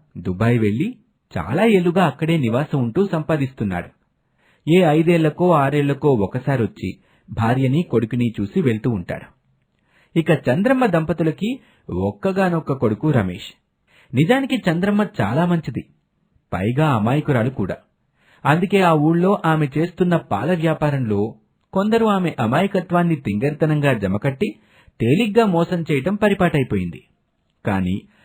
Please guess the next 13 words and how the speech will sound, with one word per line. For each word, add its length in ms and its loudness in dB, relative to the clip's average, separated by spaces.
ఆ 120 4
విషయం 440 0
ఆమె 220 2
ఏనాడూ 580 0
గ్రహించలేకపోయింది. 1000 0
ఇక 120 0
ఇదంతా 420 2
ఇలా 240 2
ఉంటే 420 -2
చంద్రమ్మ 420 2
పెద్దనాన్న 520 0
కొడుకు, 480 0
ఆమెకి 420 2